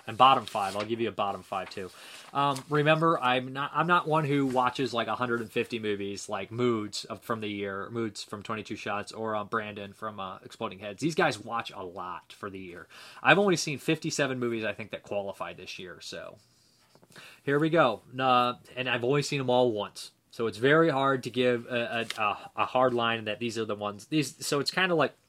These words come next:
half-assed order. I'll start from the bottom. I almost started from the top and screwed up everything.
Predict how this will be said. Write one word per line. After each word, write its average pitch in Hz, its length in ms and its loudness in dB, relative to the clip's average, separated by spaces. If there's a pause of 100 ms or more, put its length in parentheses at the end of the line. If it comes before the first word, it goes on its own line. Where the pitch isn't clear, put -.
(400)
half-assed 113 540 -4
order. 113 280 -4 (1200)
I'll - 80 0
start 185 260 4
from 196 80 -2
the 190 60 0
bottom. 170 340 6 (960)
I 110 80 -6
almost 175 220 2
started 139 280 4
from 123 120 -10
the 113 40 -6
top 139 280 2
and 95 100 -8
screwed 131 240 2
up 117 80 -2
everything. 110 380 -4